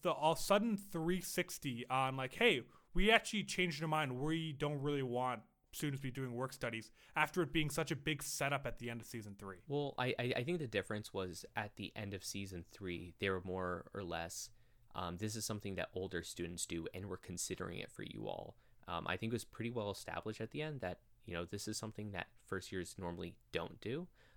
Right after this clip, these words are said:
Speaker 2: Um,
Speaker 1: Yeah.
Speaker 2: so I think they were kind of just setting that up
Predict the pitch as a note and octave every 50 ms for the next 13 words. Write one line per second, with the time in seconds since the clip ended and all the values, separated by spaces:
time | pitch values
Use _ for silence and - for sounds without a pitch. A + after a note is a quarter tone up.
0 | - - - - F2+ F2 F2 - G2 G2+ - - A#2+ F#2+ - - A2 G2 F#2+ -
1 | A2+ A2 C3 B2+ A#2 - - G#2+ G#2+ A2 F#2+ - - G2+ F2+ - - - - -
2 | - G#2 G#2 A2 A2 G#2 F#2+ E2+ F2 F#2 G2 B2+ -